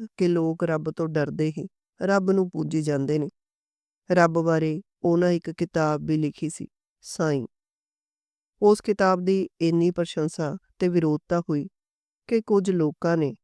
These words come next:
ਉਹਨਾਂ ਨੂੰ ਕਾਫਰ ਮਿੱਥ ਲਿਆ। ਔਰਤ ਨੇ ਅਲਮਾਰੀ ਚੋਂ ਕਿਤਾਬ ਕੱਢ ਕੇ ਦਰਵੇਸ਼ ਨੂੰ ਲਿਆ ਫੜਾਈ। ਦਰਵੇਸ਼ ਨੇ ਪਹਿਲਾਂ ਸਰਵਰਕ ਨੂੰ ਗੌਰ ਨਾਲ ਵੇਖਿਆ ਤੇ ਫੇਰ ਉਹ ਬੇਤਰਤੀਬੀ ਜਿਹੀ ਨਾਲ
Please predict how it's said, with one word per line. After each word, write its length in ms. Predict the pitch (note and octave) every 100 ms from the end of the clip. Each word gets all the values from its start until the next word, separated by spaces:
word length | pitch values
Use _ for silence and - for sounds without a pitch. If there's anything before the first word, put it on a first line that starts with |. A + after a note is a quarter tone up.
| _ _ _ _ _ _ -
ਉਹਨਾਂ 280 | F#3 F#3+ F#3
ਨੂੰ 180 | D3+ F#3 _ -
ਕਾਫਰ 380 | F3+ F3 - E3
ਮਿੱਥ 280 | D3 -
ਲਿਆ। 180 | C#3+ C#3+ - _ _ _ _ _ _ _ _ _ -
ਔਰਤ 340 | F#3 F3 - E3+
ਨੇ 160 | E3+
ਅਲਮਾਰੀ 360 | E3 E3 D#3+ D#3+
ਚੋਂ 160 | D#3+
ਕਿਤਾਬ 360 | D#3 E3 D#3 D3+ -
ਕੱਢ 200 | D#3 D#3+
ਕੇ 200 | - D#3+ _ F3
ਦਰਵੇਸ਼ 480 | D#3+ D#3+ D#3 D#3 -
ਨੂੰ 120 | D#3
ਲਿਆ 160 | D3+ D3
ਫੜਾਈ। 340 | - D#3 C#3+ C#3 _ _ _ _ _ -
ਦਰਵੇਸ਼ 400 | F#3+ F#3+ F#3+ -
ਨੇ 100 | F#3+
ਪਹਿਲਾਂ 400 | F3+ D3+ D#3 E3 - - _ _ _ -
ਸਰਵਰਕ 600 | G3 F3+ E3 D#3+ D#3 D#3+
ਨੂੰ 260 | D#3 C#3 - _ _ _ _ _ -
ਗੌਰ 240 | D#3+ E3
ਨਾਲ 180 | F#3 F3+
ਵੇਖਿਆ 480 | D#3+ D3 - D#3+ D3+ - _ _ -
ਤੇ 100 | F3
ਫੇਰ 500 | - E3 D#3 D3+ - _ _ _ _ _ _ _ _
ਉਹ 100 | F#3
ਬੇਤਰਤੀਬੀ 760 | F3 D#3+ D#3 E3 E3+ E3+ D#3 D#3+
ਜਿਹੀ 280 | D#3 D#3 D#3
ਨਾਲ 220 | D3+